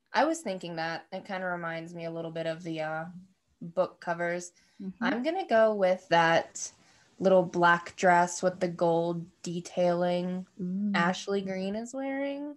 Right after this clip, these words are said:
Speaker 2: Mm-hmm.
Speaker 1: Beautiful. Giving
Speaker 2: Gorgeous.
Speaker 1: me Versace vibes. It might
Speaker 2: Gorgeous.
Speaker 1: be Versace, who knows?
Speaker 2: Gorgeous, gorgeous. Okay, what you get?
Speaker 1: Oh, this is a spoiler for the books we haven't gotten here yet.
Speaker 2: <gasps>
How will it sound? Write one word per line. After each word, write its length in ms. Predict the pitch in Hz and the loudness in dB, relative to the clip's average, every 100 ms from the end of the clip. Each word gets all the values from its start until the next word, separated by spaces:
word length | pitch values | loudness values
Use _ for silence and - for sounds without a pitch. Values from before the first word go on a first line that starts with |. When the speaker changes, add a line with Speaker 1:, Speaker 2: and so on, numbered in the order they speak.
| 247 | -6
Speaker 2:
Mm-hmm. 300 | 208 190 190 - _ _ _ _ 175 180 | -6 -6 -8 -12 _ _ _ _ -20 -14
Speaker 1:
Beautiful. 720 | 180 175 175 - 185 190 208 - _ _ _ | -8 -8 -8 -8 -8 -8 -10 -16 _ _ _
Giving 220 | 202 185 | -6 -4
Speaker 2:
Gorgeous. 160 | 185 185 | -4 -4
Speaker 1:
me 120 | 202 | -8
Versace 640 | 175 - - 170 165 - 190 | -10 -18 -8 -4 -4 -6 -4
vibes. 580 | 185 180 190 214 247 - 247 | 0 2 4 2 0 -6 -2
It 40 | |
might 140 | 233 | 0
Speaker 2:
Gorgeous. 220 | 170 175 185 | 0 0 -2
Speaker 1:
be 60 | |
Versace, 320 | 185 - 175 180 202 | -4 -2 -4 -4 -10
who 80 | 202 | -10
knows? 460 | 190 170 180 208 - | -6 -4 -4 -4 -6
Speaker 2:
Gorgeous, 380 | 190 190 - - | -6 -10 -14 -12
gorgeous. 680 | 190 185 190 220 - - _ _ _ _ _ | -10 -10 -12 -14 -14 -20 _ _ _ _ _
Okay, 380 | 196 240 220 185 | -8 -4 -2 -2
what 220 | 185 214 | -4 -2
you 80 | 269 | 0
get? 440 | 240 285 311 - _ _ _ _ _ _ _ _ _ _ - - _ - - - | 0 -2 -4 -12 _ _ _ _ _ _ _ _ _ _ -20 -20 _ -20 -4 2
Speaker 1:
Oh, 200 | 262 247 | 4 4
this 200 | 254 294 | 4 4
is 120 | 269 | 4
a 60 | |
spoiler 640 | 277 - 220 233 277 277 269 | 2 4 6 8 8 6 4
for 260 | 277 254 | 4 4
the 120 | 247 | 4
books 380 | 233 226 240 - | 4 4 2 -2
we 100 | 240 | -4
haven't 340 | 208 190 233 247 | 2 2 2 4
gotten 320 | 202 160 208 | 4 2 2
here 220 | 196 190 | 2 2
yet. 420 | 190 180 202 - _ _ | 2 2 2 0 _ _
Speaker 2:
<gasps> 240 | 240 262 | -12 -10